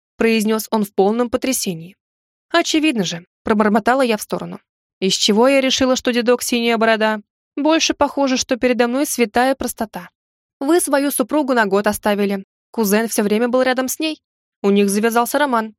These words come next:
А когда она получила письмо, что вы возвращаетесь, любовники решили сбежать в недружественную страну,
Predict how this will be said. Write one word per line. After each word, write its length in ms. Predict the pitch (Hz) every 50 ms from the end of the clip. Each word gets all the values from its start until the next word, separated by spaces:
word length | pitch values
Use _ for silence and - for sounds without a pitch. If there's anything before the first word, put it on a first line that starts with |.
| _ _ _ - -
А 100 | 269 -
когда 320 | 294 277 262 247 277 269
она 140 | 254 254 247
получила 460 | - 247 247 254 240 - 269 254 254
письмо, 340 | 254 285 254 - 240 220 196
что 220 | 202 - - 226 214
вы 160 | 208 208 190
возвращаетесь, 840 | 190 196 190 208 214 - - - 339 320 269 - - - - - - _ _ _ _ _ -
любовники 520 | 262 262 262 277 339 339 339 320 285 -
решили 340 | 277 285 269 - - 269 285
сбежать 420 | 254 - - 233 208 262 311 - -
в 40 |
недружественную 640 | 226 220 202 214 240 262 247 - - 196 185 175 175
страну, 400 | - - - 180 185 214 247 247